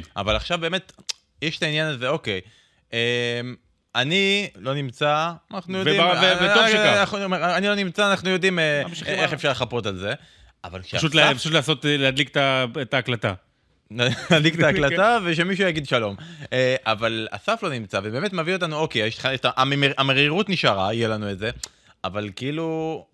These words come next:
Speaker 1: מה, מה אנחנו עושים? איך אנחנו מחפים על העניין הזה של אסף?
Speaker 2: אני לא יודע, יכול להיות שלא נחפה. מצד שני, אולי, אולי נגלה דברים שלא ידענו על עצמנו. אולי אני אצליח להגיד דברים גם שהם חכמים ולא רק שטותיים.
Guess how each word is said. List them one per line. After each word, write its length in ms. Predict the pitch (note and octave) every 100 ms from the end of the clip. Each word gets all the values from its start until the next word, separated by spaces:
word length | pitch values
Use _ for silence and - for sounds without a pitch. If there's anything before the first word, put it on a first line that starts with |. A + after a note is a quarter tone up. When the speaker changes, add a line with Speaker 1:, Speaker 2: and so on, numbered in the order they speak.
| _ _
Speaker 1:
מה, 160 | A#2+ C3
מה 140 | D3
אנחנו 240 | E3+ F3 F3+
עושים? 260 | - D#3+
איך 140 | C3 D#3
אנחנו 160 | D#3+
מחפים 420 | D3 D3+ D#3 F3
על 60 | D#3+
העניין 320 | A#2 G2+ F#2+
הזה 180 | F#2 F2+
של 120 | F#2
אסף? 60 | F2+
Speaker 2:
אני 200 | A2+ C3
לא 100 | E3
יודע, 240 | G#3+ F#3+
יכול 300 | G3+ D3 F#3+
להיות 100 | G#3+
שלא 180 | - F3+
נחפה. 480 | F3+ - C3 B2 A2+
מצד 260 | A2+ G3 G3
שני, 320 | G#3+ A#3 A3+
אולי, 300 | G3 F3+ F#3+
אולי 300 | C#3+ D#3+ F#3+
נגלה 340 | G#3+ G3+ G3
דברים 560 | F#3 F3 F#3 G3+ G3+ F#3+
שלא 220 | - F#3+
ידענו 300 | G3 F#3+ F3+
על 60 | E3+
עצמנו. 420 | D#3 E3+ E3 D3+ B2+ _ _ _ -
אולי 360 | C3 C#3+ C#3 C3+ C3+ _ -
אני 180 | B2 C#3+
אצליח 260 | - C3+ A2+
להגיד 280 | A#2 A#2
דברים 460 | G#2 A2 A#2+ A#2+ C3 A#2+
גם 280 | A#2 B2+ G#2
שהם 200 | - G#2+
חכמים 440 | A2 F#2 A2 A2+ G#2
ולא 120 | G#2+
רק 180 | G#2 -
שטותיים. 520 | - - G#2 F2+